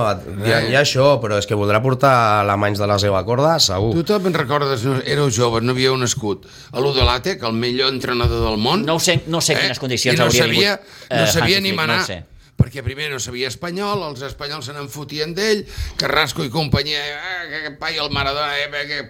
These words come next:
Speaker 2: què m'explica aquest? I el Schuster era el que manava. Vull dir, on, on anem a parar? Encara que estiguem en temps moderns i avui en dia tothom parla anglès i tothom s'entén amb anglès,
Speaker 3: Sí, no, no, però el
Speaker 2: etcètera,
Speaker 3: tema,
Speaker 2: no?
Speaker 3: la barrera idiomàtica
Speaker 2: Però
Speaker 3: és una barrera important.
Speaker 2: Exacte.
Speaker 3: Sí. Toni.
Speaker 2: I de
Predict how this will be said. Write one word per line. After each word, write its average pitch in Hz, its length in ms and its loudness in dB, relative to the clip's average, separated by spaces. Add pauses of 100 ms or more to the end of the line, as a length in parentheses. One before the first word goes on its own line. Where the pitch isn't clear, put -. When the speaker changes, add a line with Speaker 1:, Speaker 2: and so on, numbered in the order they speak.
Speaker 2:
què 151 120 -6
m'explica 127 460 -2
aquest? 117 240 -4 (420)
I 139 100 0
el 131 120 0
Schuster 165 420 0
era 165 140 2
el 143 80 -2
que 131 100 -2
manava. 117 440 -2 (340)
Vull 151 140 0
dir, 151 300 0 (600)
on, 170 300 4
on 165 180 4
anem 156 160 0
a 147 100 2
parar? 135 220 0
Encara 143 380 -2
que 170 80 -4
estiguem 120 360 -2
en 127 140 0
temps 120 240 -2
moderns 113 420 -4
i 120 40 0
avui 110 220 -4
en 101 120 -6
dia 131 320 -2
tothom 107 320 -6
parla 107 260 -2
anglès 117 360 -2
i 117 80 -6
tothom 113 400 -10 (420)
s'entén 117 420 -6
amb 110 160 -4
anglès, 104 260 -2
Speaker 3:
Sí, 131 40 2
no, 143 100 0
no, 139 120 2
però 123 140 4
el 113 40 4
Speaker 2:
etcètera, - 20 -8
Speaker 3:
tema, 127 260 2
Speaker 2:
no? 170 180 0
Speaker 3:
la 123 100 2
barrera 135 280 2
idiomàtica 135 360 2
Speaker 2:
Però 131 300 2
Speaker 3:
és 113 80 -6
una 127 100 -2
barrera 110 260 0
important. 92 460 -6
Speaker 2:
Exacte. 101 440 -4
Speaker 3:
Sí. 87 180 -8
Toni. 120 260 -2 (420)
Speaker 2:
I 92 120 -6
de 90 420 -4